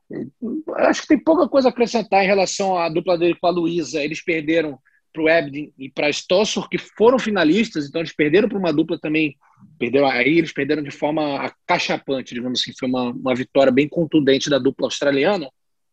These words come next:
mas que foi finalista, né? Então também não perderam pra uma dupla ali qualquer, que tava, ah, chegando agora, dois tenistas já experimentados no circuito.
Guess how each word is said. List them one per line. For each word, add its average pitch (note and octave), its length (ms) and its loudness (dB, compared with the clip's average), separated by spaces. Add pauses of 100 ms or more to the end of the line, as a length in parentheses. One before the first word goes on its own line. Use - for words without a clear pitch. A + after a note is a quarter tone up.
(160)
mas C3+ 200 -6
que F3+ 120 -2
foi E3+ 380 -2 (420)
finalista, A3+ 560 -2
né? C3+ 160 -6
Então D3+ 260 -10
também E3+ 220 0
não A#3 140 2
perderam G#3 360 2
pra F3+ 140 -6
uma E3+ 160 -6
dupla F3 340 -4
ali D#3 200 0
qualquer, D#3+ 600 -4
que - 180 -20
tava, C#3 380 -10 (460)
ah, C#3+ 420 4 (560)
chegando D#3 600 2
agora, C#3+ 760 2 (160)
dois C3+ 240 -2
tenistas C#3+ 380 -8
já D3 100 -2
experimentados C#3+ 680 -4
no C#3+ 60 -18
circuito. E3+ 480 0